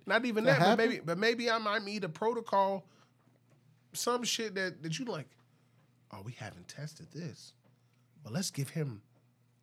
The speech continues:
Speaker 1: section B."
Speaker 2: Or I'll be like, "Give me Pfizer," and y'all still give me Moderna or Johnson and Johnson.
Speaker 1: You know
Speaker 2: Well,
Speaker 1: what I'm
Speaker 2: Johnson
Speaker 1: saying?
Speaker 2: and Johnson discontinued at this point. But
Speaker 1: Yeah, but, but you know what I'm saying?
Speaker 2: But
Speaker 1: I'm like,
Speaker 2: yeah.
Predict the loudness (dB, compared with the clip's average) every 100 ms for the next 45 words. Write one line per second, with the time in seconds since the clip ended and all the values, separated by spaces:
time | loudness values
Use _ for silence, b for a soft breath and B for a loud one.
0 | _ -8 -4 -2 -2 -4 -4 -10 -12 -14
1 | -20 _ -2 2 2 2 0 2 2 2
2 | 2 6 8 8 4 -2 0 2 2 2
3 | 4 6 6 2 0 -2 -4 -2 -2 -2
4 | -2 -2 -4 -4 -6 -6 -6 -2 2 4
5 | 6 4 4 2 0 -2 -2 -10 -10 -10
6 | -6 -6 -4 -6 -2 0 -2 -4 -6 -6
7 | -8 -8 -10 -16 -6 -6 -4 -4 0 2
8 | 2 2 0 0 0 2 2 2 0